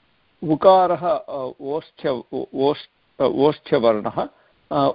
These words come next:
ओकारः, अ, वकारः अपि ओष्ठ्यवर्णः, अ, ऋ-, अ, ऋकारः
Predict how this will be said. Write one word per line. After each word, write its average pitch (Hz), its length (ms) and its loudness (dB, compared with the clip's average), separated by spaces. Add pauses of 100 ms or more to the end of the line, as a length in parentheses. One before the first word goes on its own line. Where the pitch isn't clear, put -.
ओकारः, 156 680 2
अ, 135 240 -10 (160)
वकारः 160 680 -2
अपि 156 180 -8
ओष्ठ्यवर्णः, 120 880 -12 (420)
अ, - 40 -4
ऋ-, 139 540 -4 (200)
अ, 131 320 2 (260)
ऋकारः 175 640 4